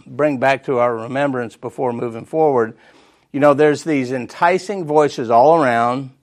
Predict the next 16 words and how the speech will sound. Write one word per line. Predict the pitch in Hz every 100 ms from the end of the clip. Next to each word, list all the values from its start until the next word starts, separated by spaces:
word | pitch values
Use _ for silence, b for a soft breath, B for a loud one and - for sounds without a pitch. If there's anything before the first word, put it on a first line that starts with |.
| b b b b -
and | 117 117
as | 123 123 131
with | 143 139
the | 139
Gnostics, | 135 170 190 - - 127 117 -
what | 143 123
they | 151 156
were | 175 170
saying, | - 175 156 131
these | 139 127 131
enticing | 120 190 190 196 190 151
voices, | 165 175 - 120 117
there's, | 139 151 151
here's | 135 156 160
the | -
trick. | 147 208 190 123